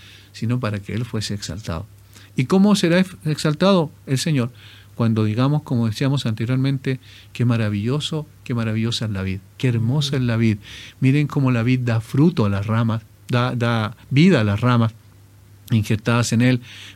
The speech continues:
Miren cómo la vid se glorifica a través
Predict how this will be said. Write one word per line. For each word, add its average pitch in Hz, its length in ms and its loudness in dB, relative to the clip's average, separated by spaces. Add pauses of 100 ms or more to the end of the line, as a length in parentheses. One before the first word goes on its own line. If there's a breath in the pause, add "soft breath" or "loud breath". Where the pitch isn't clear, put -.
Miren 151 300 2
cómo 127 240 0
la 104 160 0
vid 120 180 2
se 127 200 -4
glorifica 107 800 -2 (340 loud breath)
a 117 140 0
través 123 420 0